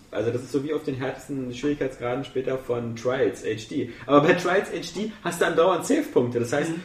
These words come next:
Speaker 1: wenn, sobald du mal wieder irgendeinen krassen, krassen Berg geschafft hast mit deinem Motorrad, hast du einen Save-Punkt. Und dann musst du dich um das nächste Ding kümmern.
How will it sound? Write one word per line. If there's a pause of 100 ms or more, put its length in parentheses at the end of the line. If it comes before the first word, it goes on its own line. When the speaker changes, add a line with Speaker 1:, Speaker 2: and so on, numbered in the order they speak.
Speaker 1:
wenn,
sobald
du
mal
wieder
irgendeinen
krassen, (200)
krassen
Berg
geschafft
hast
mit
deinem
Motorrad, (160)
hast
du
einen
Save-Punkt. (160)
Und
dann
musst
du
dich
um
das
nächste
Ding
kümmern.